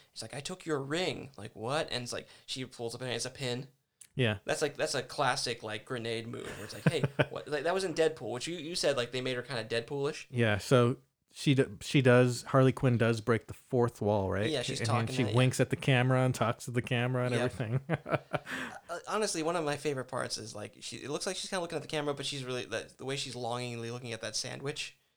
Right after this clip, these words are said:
Speaker 2: Yeah.
Speaker 1: is, like, my favorite part of the, one of my favorite parts of that movie, 'cause it's got the wind blowing at her, and she's, like,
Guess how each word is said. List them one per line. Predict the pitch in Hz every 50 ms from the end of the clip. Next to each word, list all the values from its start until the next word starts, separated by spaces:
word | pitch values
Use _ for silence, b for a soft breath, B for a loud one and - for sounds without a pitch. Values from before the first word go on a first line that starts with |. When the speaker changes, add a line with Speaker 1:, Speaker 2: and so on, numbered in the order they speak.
| _ -
Speaker 2:
Yeah. | 110 104 98 101 -
Speaker 1:
is, | - 143 -
like, | 120 117 123
my | 120 117 120
favorite | - 117 113 107 - 101 -
part | - 101 101
of | - -
the, | - -
one | 123 131 127
of | 117
my | - 110
favorite | - 113 110
parts | - 110 107 - -
of | 104
that | 101
movie, | 107 107 95 110
'cause | - 127 123
it's | -
got | - 127 120 120
the | 117 117
wind | 117 117 117 120
blowing | 120 123 123 127 127 127 123
at | 123 127 123
her, | 123 120 120
and | 117 127
she's, | 135 - -
like, | 110 107 -